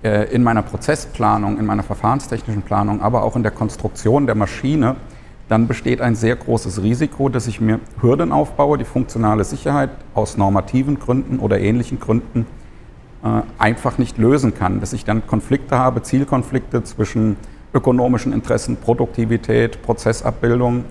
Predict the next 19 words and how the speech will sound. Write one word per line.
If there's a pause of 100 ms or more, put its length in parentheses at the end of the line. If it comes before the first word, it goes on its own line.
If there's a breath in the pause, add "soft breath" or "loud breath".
(100)
und
den
normativen
Sicherheitsanforderungen. (600 loud breath)
Wenn
ich
die
funktionale
Sicherheit
aber
von
Anfang
an
mitdenke, (460 loud breath)
kann
ich
das
in
die